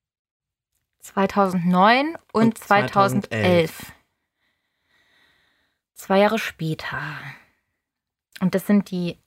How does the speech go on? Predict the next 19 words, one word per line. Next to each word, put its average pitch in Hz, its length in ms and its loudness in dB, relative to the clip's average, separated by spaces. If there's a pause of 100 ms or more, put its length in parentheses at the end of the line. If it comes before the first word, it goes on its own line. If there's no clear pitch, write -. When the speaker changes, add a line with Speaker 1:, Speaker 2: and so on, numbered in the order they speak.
(120)
Speaker 1:
Nürnberger 202 1040 2
Ultras 285 800 2 (220)
im 254 280 4
Nürnberger 208 640 4
Stadion. 151 680 -2 (260)
Speaker 2:
Richtig. - 540 -8 (1080)
Speaker 1:
Okay, 165 280 -8
jetzt - 180 -12
muss 165 120 -6
ich - 140 -20
kurz - 240 -12
nachdenken. 160 760 -6 (1120)
Speaker 2:
So 120 120 -2
das 120 340 -4
Konzept - 560 -4
Ultras 135 580 0
ist - 360 -14
dir 117 160 -2
bekannt, 107 540 -8